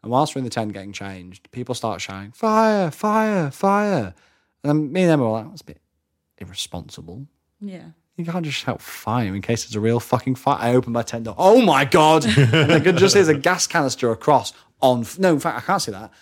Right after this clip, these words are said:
Speaker 1: I see a tent glowing bright orange. You can just hear, like, the sound of fla-, flames burning, like, real, and everyone's running out. And I'm like, I assumed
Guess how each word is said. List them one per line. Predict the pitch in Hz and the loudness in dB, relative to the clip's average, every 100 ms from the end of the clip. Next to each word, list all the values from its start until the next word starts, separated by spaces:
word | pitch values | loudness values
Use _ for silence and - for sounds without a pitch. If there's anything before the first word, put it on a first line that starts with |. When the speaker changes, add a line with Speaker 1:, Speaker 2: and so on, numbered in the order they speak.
| _ | _
Speaker 1:
I | 131 | -10
see | - 135 | -6 -6
a | 107 | -4
tent | - 156 117 - _ _ - | -2 0 -2 -8 _ _ -10
glowing | 113 117 135 143 143 | -4 4 6 6 4
bright | 123 127 120 | 2 2 2
orange. | 123 117 110 | 0 -2 -8
You | - | -12
can | 113 | -8
just | 113 127 - | -6 -6 -6
hear, | 117 107 - _ _ _ _ _ _ _ _ - | -8 -8 -12 _ _ _ _ _ _ _ _ -16
like, | 117 117 | -14 -12
the | 113 | -6
sound | - 123 120 | -2 -2 -2
of | 110 | -8
fla-, | - 123 123 131 | -6 -6 -4 -6
flames | - 131 147 | -2 -2 -2
burning, | 143 147 165 170 | 0 0 0 -2
like, | 113 | 0
real, | 151 151 - - - | 0 0 -4 -20 -6
and | 135 | -2
everyone's | 131 123 | 0 -2
running | 117 123 117 | 0 0 0
out. | 113 104 95 113 | 0 0 -4 -8
And | 120 | -4
I'm | 131 | 0
like, | 117 107 98 _ _ _ _ _ | 0 -2 -8 _ _ _ _ _
I | 165 185 | 2 2
assumed | 147 - 202 135 113 175 | 2 0 2 2 0 -8